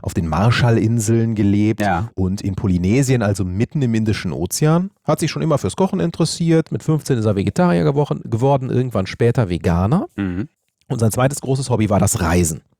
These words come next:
Speaker 2: Mhm.
Speaker 1: Und, ähm, deswegen ist er von Berlin aus sehr viel in der Weltgeschichte rumgereist und hat dann ein Kochbuch rausgebracht, was auch im Ventil Verlag erschienen ist, ein veganes Kochbuch mit veganen Spezialitäten,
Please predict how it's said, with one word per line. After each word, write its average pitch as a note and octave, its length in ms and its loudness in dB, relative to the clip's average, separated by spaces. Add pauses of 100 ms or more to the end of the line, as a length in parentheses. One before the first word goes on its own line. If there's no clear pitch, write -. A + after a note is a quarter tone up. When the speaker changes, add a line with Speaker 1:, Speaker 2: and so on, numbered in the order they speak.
(300)
Speaker 2:
Mhm. A#2+ 260 0 (100)
Speaker 1:
Und, G2 400 -2
ähm, F2 440 -2
deswegen D3 720 0 (180)
ist B2+ 260 0
er A#2+ 360 2 (180)
von F3 280 0
Berlin C3+ 340 2
aus A2 400 -2 (100)
sehr G#2 280 2
viel A2+ 180 -4
in G2 80 -2
der F#2+ 100 0
Weltgeschichte F#2 540 -2
rumgereist D3+ 800 0 (240)
und F2+ 180 -4
hat G#2 180 0
dann A2+ 240 0
ein G#2 160 0
Kochbuch D3+ 420 -2
rausgebracht, A#2+ 720 -2 (220)
was E2+ 160 -2
auch F3 180 0
im D3 160 -2
Ventil B2 400 0
Verlag G#2+ 460 0
erschienen F#3+ 460 -2
ist, F#3 280 0
ein G2 160 0
veganes A2 540 0
Kochbuch C#3 460 -6
mit A2+ 180 -2
veganen A2 400 2
Spezialitäten, A#2+ 800 0